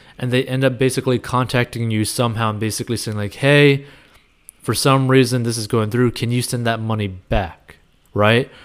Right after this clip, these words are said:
Or they might not even contact you, they might just basically do this fraudulent transaction, transaction, and basically hoping that you end up sending that money back, right? Because I guess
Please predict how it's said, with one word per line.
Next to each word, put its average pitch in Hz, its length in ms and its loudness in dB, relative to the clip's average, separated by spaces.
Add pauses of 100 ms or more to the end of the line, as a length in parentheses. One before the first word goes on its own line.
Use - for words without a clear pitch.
(120)
Or 117 260 0
they 131 100 2
might 135 220 2
not 139 160 4
even 117 300 0
contact 147 580 2
you, 110 100 2
they 110 140 -4
might 117 220 0
just 113 180 -2
basically 110 320 0
do 110 140 0
this 110 120 -2
fraudulent 107 480 -2
transaction, 110 920 0 (240)
transaction, 113 760 -2 (360)
and 110 140 -4
basically 127 320 4
hoping 117 720 2 (320)
that 120 80 2
you 127 160 4
end 127 260 -4
up 123 100 -2
sending 123 640 0
that 120 300 -2
money 107 320 -4
back, 98 640 -4 (200)
right? 110 400 2 (600)
Because 123 400 2
I 113 160 -4
guess 143 400 2